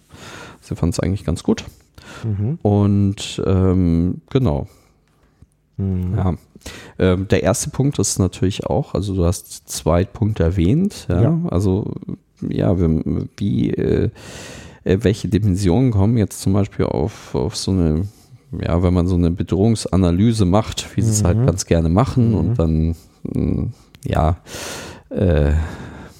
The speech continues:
Speaker 1: irgendwie trotzdem ein bisschen Angst schüren
Speaker 2: Mhm.
Speaker 1: derzeit. Ähm, ja, was kommt da eigentlich zu? Wie kann man das entsprechend, äh, entsprechend einfach mal, äh,
Speaker 2: Ja, gut. Also der
Speaker 1: betrachten?
Speaker 2: erste, der erste Punkt, den finde ich noch am,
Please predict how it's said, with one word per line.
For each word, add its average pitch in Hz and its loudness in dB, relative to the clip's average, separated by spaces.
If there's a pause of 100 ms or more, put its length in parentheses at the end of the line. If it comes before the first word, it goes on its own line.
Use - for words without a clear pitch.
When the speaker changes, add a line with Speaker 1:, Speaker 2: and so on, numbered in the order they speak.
(220)
Speaker 1:
irgendwie 87 0
trotzdem - -2
ein - 4
bisschen - -2
Angst - -2
schüren 143 0 (140)
Speaker 2:
Mhm. 101 -2
Speaker 1:
derzeit. 101 0 (540)
Ähm, 117 2
ja, 104 2
was 117 0
kommt 120 0
da - 2
eigentlich - -2
zu? 175 2 (200)
Wie 101 -2
kann - 0
man 90 2
das 92 0
entsprechend, - -4 (220)
äh, 73 0 (640)
entsprechend - -4
einfach 85 -4
mal, - -4 (1080)
äh, - -4
Speaker 2:
Ja, 87 0
gut. 87 -6
Also 98 0
der 104 2
Speaker 1:
betrachten? 101 2
Speaker 2:
erste, 101 2
der 98 0
erste 110 -2
Punkt, 104 -2
den 95 -2
finde 104 -2
ich - -6
noch 101 -2
am, 95 -2